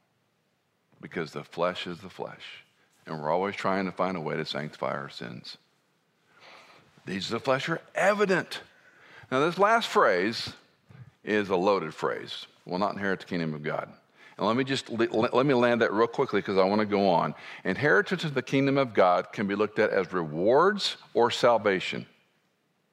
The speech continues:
If you inherit the kingdom, you're being saved. No, if you inherit the kingdom, you're being rewarded. So some of you Bible study nerds,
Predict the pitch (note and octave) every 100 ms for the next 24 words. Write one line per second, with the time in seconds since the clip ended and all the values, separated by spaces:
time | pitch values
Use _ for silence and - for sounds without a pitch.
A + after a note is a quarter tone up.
0 | _ _ _ _ _ _ _ - - -
1 | G2+ A#2 G#2 A#2+ C#3+ C#3 B2 D#3+ E3 B2+
2 | C3+ - G#2 F#2 A#2 C#3 - B3+ F#3 E2
3 | - - - - E2 F#2 C#3 C#3 A2 B2
4 | B2 - D#3 C3 - A#2 G#2+ A#2 A#2+ -
5 | B2+ B2+ C3 C#3 D#3 D#3 G2+ D#2+ - _
6 | _ _ - - - B2 G#2+ C#3 E3 D3
7 | C3+ C3 B2+ - - A2+ B2+ C3+ C#3 C3
8 | A#2+ A#2+ B2